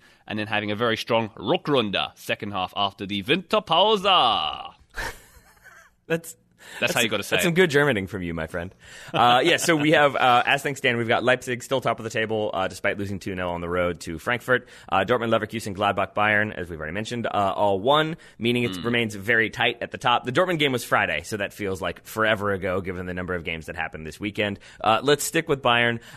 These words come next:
Speaker 2: Uh, I wanted to give thumbs up for the return of the Muller hello, uh, for Bayern's second goal. Ryan, I'm aware that you may not be as familiar with this concept, uh, and I kind of forget how we stumbled upon it, but a couple different people on Twitter this weekend reminded us that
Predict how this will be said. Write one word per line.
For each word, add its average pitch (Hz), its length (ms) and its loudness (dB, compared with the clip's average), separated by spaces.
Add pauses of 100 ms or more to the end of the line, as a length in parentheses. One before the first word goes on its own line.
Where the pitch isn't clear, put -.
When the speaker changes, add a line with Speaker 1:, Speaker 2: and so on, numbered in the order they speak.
Speaker 2:
Uh, 127 160 4
I 135 160 4
wanted 175 220 2
to 160 60 -4
give 151 160 2
thumbs 131 280 0
up 120 180 2
for 110 100 -8
the 107 80 0
return 107 300 -2
of 98 80 -2
the 98 80 -4
Muller 92 260 0
hello, 98 520 2 (220)
uh, 107 240 4
for 104 280 2
Bayern's 95 460 0
second 104 320 -2
goal. 110 160 4
Ryan, 120 240 4
I'm 131 100 4
aware 156 180 6
that 156 100 -2
you 143 120 -2
may 135 160 2
not 120 340 2
be 110 220 2
as 104 180 -2
familiar 107 280 -2
with 95 140 -4
this 101 160 -4
concept, 92 640 -2
uh, - 40 -2
and 92 260 0
I 110 80 2
kind 170 180 -2
of 185 60 -4
forget 123 520 -2 (220)
how 120 160 2
we 120 140 2
stumbled 113 300 0
upon 110 300 0
it, 98 180 -4
but 104 200 2
a 98 40 -4
couple 123 220 -2
different 110 220 -4
people 113 200 -4
on 98 100 -4
Twitter 101 240 -4
this 90 160 -10
weekend 95 340 -4
reminded 92 400 -2
us 87 200 -4
that 85 220 -4